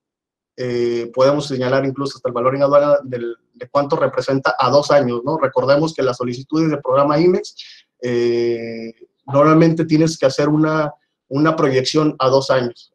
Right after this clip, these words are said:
y caemos también en el error a veces de que hacemos una proyección a un año, y muchos de ustedes a lo mejor van a caer en el, en la idea de que, pues, aunque yo lo designe un año, pues, economía nada más le puede sumar otro año a los montos y a la cantidad que yo declaré ya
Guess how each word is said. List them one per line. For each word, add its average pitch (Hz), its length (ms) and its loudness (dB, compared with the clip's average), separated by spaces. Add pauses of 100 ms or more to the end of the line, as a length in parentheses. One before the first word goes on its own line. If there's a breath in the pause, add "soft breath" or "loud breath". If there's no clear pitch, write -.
y 131 120 -10
caemos 151 320 2
también 143 260 2
en 151 80 2
el 143 80 0
error 139 240 4
a 147 80 4
veces 143 240 -4
de 139 100 -6
que 127 100 -6
hacemos 135 320 -8
una 151 120 -4
proyección 135 400 -4
a 139 60 -2
un 143 100 -2
año, 151 260 -2 (140)
y 143 360 0
muchos 165 240 0
de - 20 2
ustedes 170 260 0
a 147 60 4
lo 135 80 0
mejor 151 320 -2
van 156 160 -2
a 156 80 -6
caer 139 260 2
en 147 160 -2
el, 127 160 -6
en 127 120 -4
la 127 60 -8
idea 135 220 2
de 151 80 -4
que, 135 240 -2 (480 loud breath)
pues, - 320 -8 (160)
aunque 139 240 0
yo 165 120 4
lo 208 100 4
designe 196 300 2
un 196 120 2
año, 196 440 4
pues, 131 120 -16
economía 139 380 -2
nada 180 160 2
más 185 140 -2
le 180 140 2
puede 175 680 0 (140)
sumar 160 360 0
otro 196 220 2
año 190 460 4
a 143 100 2
los 135 160 -4
montos 170 380 -4
y 170 40 0
a 143 40 -2
la 139 80 -4
cantidad 139 360 -6
que 175 100 -6
yo 175 80 2
declaré 160 340 -2
ya 170 80 4